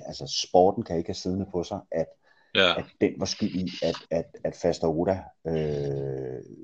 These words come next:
Speaker 1: gik hen og fik det dårligt over på, øh, over på Rømø. Øhm, så, så, så det er den, det er den eneste, det er den eneste rigtige beslutning at tage. Øh, og, og få det lagt ned. Og, og det giver selvfølgelig,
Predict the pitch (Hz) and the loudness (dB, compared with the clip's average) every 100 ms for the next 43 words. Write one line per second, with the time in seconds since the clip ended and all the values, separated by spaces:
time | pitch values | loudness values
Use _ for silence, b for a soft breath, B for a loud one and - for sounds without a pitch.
0 | - - 90 - 80 - 85 - 78 76 | -18 -10 -6 -2 -2 -2 -4 -4 0 0
1 | 87 - - 76 80 80 71 69 65 65 | 0 -4 -2 0 0 -2 -4 -4 -8 -10
2 | - 76 80 - 69 67 73 76 82 - | -6 -4 -4 -4 -6 -4 -4 -4 -6 -8
3 | _ _ _ _ _ _ _ _ _ _ | _ _ _ _ _ _ _ _ _ _
4 | - 80 73 71 67 65 67 69 _ _ | -4 -2 0 -2 -4 -8 -12 -16 _ _
5 | _ _ _ _ - - 92 - - 95 | _ _ _ _ -4 6 6 6 0 -2
6 | - - 92 95 92 92 80 - _ 104 | -2 -2 0 2 2 2 0 -8 _ -2
7 | 95 92 101 107 110 82 - 92 92 95 | 0 0 2 4 2 -2 -2 -2 2 2
8 | 98 95 85 85 92 80 76 78 87 85 | 2 0 0 0 -4 -6 -8 -10 -12 -16
9 | _ 78 - 78 - _ _ - 78 76 | _ -12 -6 -8 -8 _ _ -12 -8 -8
10 | 73 71 69 67 67 69 _ _ _ _ | -8 -8 -8 -10 -12 -18 _ _ _ _
11 | _ _ _ _ _ - 85 - - 82 | _ _ _ _ _ 4 4 4 0 0
12 | - 85 78 76 - 76 - - _ _ | 2 2 6 4 4 -4 -6 -16 _ _
13 | _ 90 - - 92 - _ - 101 - | _ 4 4 4 4 2 _ -6 -4 -2
14 | - - - 101 104 95 80 | -2 -2 2 4 6 4 2